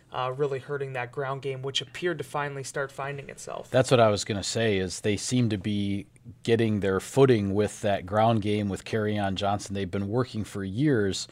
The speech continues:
Speaker 2: I mean, since the, the whole concussion issue with Javid Best, who they had invested in as a, as a running back of the future and all that. They seem to have found that with Johnson, but he goes on the shelf with an injury, and then, and then you have Stafford,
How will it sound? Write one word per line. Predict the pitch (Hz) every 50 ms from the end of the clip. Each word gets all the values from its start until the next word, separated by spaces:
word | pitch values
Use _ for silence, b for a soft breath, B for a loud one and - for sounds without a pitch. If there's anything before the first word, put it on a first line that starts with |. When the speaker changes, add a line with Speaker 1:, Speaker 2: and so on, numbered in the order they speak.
| B B B B B B B -
Speaker 2:
I | 104
mean, | 107 110 107 95
since | - - 120 113 101 - -
the, | - 104 101 98 95 95 95 92 87
the | 90 95
whole | 90 110 120 107
concussion | - - - 98 - 131 127 - - 120 110
issue | 104 90 - - 101 92
with | 92 87
Javid | 85 - 104 98 101 92 92 80
Best, | 82 107 110 117 110 - - -
who | 104
they | 87 95 95
had | 92 90
invested | 90 90 87 82 101 104 98 - - 98 92 92
in | 92 90
as | 92 90 87 85 - 98
a, | 90 87 69 -
as | 95 95 85 90
a |
running | 87 92 107 104 104 101
back | 95 98 98 98 -
of | 107 95
the | 90
future | - - - 110 104 - - 101 95
and | 90 90
all | 95 98 95
that. | 85 98 98 101 92 - B B B B B B B
They | -
seem | 98 - 143 139 131 120
to | 117
have | 104 90
found | - - 120 120 120 113 110
that | 107 87
with | 98 98 -
Johnson, | - 107 104 107 110 107 - 107 104 92
but | 92 95 - - B B B B B B B B
he | - - 143 135
goes | 139 135 120 98
on | 117 107 104 98
the | 92
shelf | - - 120 110 107 98 -
with | 110 104 92 -
an | 92 92
injury, | 101 120 117 98 98 101 101 95 95 95 95 92
and | - 98 98 98
then, | 98 98 98 98 95 95 95
and | - 104 101 104
then | 101 98
you | 98 92
have | 101 98 92 -
Stafford, | - - 104 101 101 101 - - 101 95 92 87